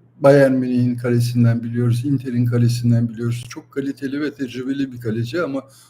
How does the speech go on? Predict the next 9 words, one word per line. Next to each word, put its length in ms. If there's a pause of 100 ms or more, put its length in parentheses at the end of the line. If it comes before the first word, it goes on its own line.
(140)
otuz 340
altı 280
yaşında 420
geçiş 460
döneminde 420
iş 240
görür 300
mü? 220
Görür. 420